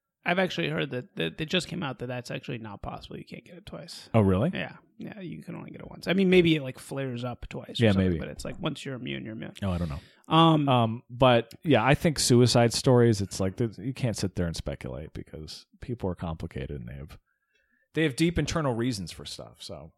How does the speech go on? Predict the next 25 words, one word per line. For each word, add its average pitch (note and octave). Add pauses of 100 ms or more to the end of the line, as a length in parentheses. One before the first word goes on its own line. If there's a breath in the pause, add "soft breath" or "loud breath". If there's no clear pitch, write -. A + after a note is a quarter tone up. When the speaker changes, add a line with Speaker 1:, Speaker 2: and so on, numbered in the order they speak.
(380)
Speaker 1:
Right. C#3
Speaker 2:
you F#2
know, D2
what F2
are E2+
you F2
gonna, D#2 (560)
I D3
certainly F#3+
don't C#3+
think B2+
it's G2+
beneficial A#2+
to G2
her F2
family G#2+ (760)
and F2+
to F#2+
people G#2+
around F2+
her E2+
to D#2
have F2+
this F2
as F2